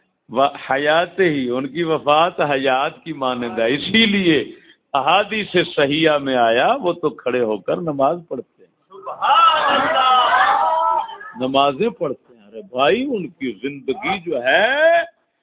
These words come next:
Speaker 1: بے عین ہی دنیا کی زندگی کی طرح، بے عین ہی اگرچہ نہیں ہے،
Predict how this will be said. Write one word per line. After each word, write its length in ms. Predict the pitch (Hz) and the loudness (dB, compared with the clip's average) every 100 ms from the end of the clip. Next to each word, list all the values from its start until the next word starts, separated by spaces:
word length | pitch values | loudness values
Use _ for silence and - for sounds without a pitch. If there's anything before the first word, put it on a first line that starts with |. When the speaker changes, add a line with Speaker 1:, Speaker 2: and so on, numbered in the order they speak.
| _ _ 214 196 | _ _ _ -4
Speaker 1:
بے 100 | 214 | -2
عین 720 | 190 196 240 254 262 262 254 | 0 -2 -2 -2 -4 -4 -2
ہی 720 | 247 208 135 143 269 381 403 | 0 0 -2 0 2 2 -2
دنیا 400 | 370 320 302 294 | -6 -10 -4 -4
کی 220 | 277 - | -4 -10
زندگی 500 | 208 208 202 202 175 | -12 -14 -12 -14 -14
کی 160 | 196 175 | -16 -18
طرح، 500 | - 160 156 147 113 - _ _ | -8 -2 2 2 0 -6 _ _
بے 100 | 135 | -2
عین 580 | 165 196 320 403 427 392 | 0 0 0 -2 -4 -4
ہی 160 | 359 330 | -2 -2
اگرچہ 440 | 269 247 214 - 185 | -4 -8 -10 -12 -16
نہیں 340 | 160 135 131 113 | -14 -18 -18 -14
ہے، 400 | 117 151 185 | -10 -10 -12